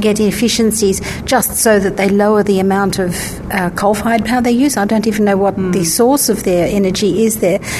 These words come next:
Speaker 1: What's the motive and, and what's, what, uh, how are they going along in terms of climate?
Speaker 2: Yeah.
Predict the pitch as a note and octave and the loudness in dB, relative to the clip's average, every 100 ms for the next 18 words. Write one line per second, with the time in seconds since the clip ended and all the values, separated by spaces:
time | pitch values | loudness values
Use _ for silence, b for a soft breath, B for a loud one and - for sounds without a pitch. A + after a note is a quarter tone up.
0 | B B F4 - C#4+ A#3+ A3+ A#3 A3+ A3 | B B -4 0 2 4 2 2 0 0
1 | G#3+ G#3+ G#3 A3 G#3 G3+ - - C4+ C#4 | 0 0 0 0 0 -2 -4 -6 -2 -2
2 | - - - - - - - E4 C#4+ A#3 | -2 -10 -8 -6 -4 -4 -2 2 2 2
3 | A3 A3+ G#3 G3+ G#3 G3+ G3+ G#3 G3 F#3+ | 2 2 2 2 2 2 0 0 -2 -2
4 | G3 - A3+ F3+ - - F#3+ | -4 -2 0 0 -4 -6 -8